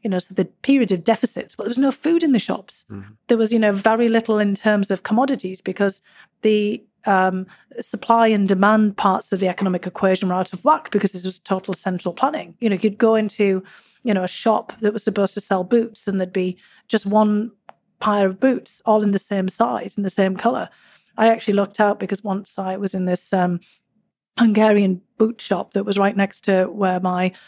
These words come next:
Speaker 1: hall of residence was, and I was looking for a new pair of boots, and every single pair of boots in the shop were my size.
Speaker 2: <laughs>
Speaker 1: And they were all women's boots, <laughs> they were no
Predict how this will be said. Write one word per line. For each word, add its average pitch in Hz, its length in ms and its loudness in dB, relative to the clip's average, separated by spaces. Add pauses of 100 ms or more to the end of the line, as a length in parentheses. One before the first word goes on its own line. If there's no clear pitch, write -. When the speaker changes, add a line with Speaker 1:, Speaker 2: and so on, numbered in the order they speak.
Speaker 1:
hall 196 160 4
of 180 80 0
residence 196 440 0
was, 175 220 -2
and 180 100 -2
I 185 40 -2
was 185 100 -2
looking 196 220 0
for - 80 -2
a - 20 2
new 190 120 2
pair 185 180 0
of 175 80 -4
boots, 214 280 0
and 185 220 -4
every 214 160 0
single 208 260 0
pair 196 280 2
of 185 80 -2
boots 208 260 0
in 196 80 -2
the 185 80 -4
shop 202 220 -6
were 175 40 -6
my 180 140 -2
size. 302 380 -6 (200)
Speaker 2:
<laughs> - 540 -8
Speaker 1:
And 226 80 2
they 214 60 4
were 214 80 6
all 208 80 2
women's 330 260 2
boots, 208 280 0
<laughs> - 0 -
they 226 60 2
were 226 100 2 (120)
no 247 60 6